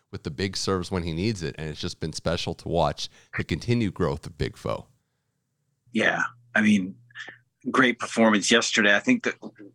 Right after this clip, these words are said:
Speaker 2: there was a cool moment early in the match where I think it was second game,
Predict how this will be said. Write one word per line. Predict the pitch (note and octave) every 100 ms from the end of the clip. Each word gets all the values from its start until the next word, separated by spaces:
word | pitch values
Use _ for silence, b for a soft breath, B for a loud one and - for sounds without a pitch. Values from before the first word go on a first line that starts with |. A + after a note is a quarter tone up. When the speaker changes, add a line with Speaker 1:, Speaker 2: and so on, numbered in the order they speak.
| _
Speaker 2:
there | -
was | G2+ A2+
a | G#2+
cool | - D3
moment | B2 B2 A#2 G#2
early | A#2 A2 G#2+
in | G#2
the | G2
match | G2 G2+ G#2+ -
where | G2+ F2+ -
I | - - _ -
think | G2+
it |
was | F#2 D#2+ - _ -
second | - A2+ A2+ G#2
game, | G2+ G2+ G2+ G2 F2+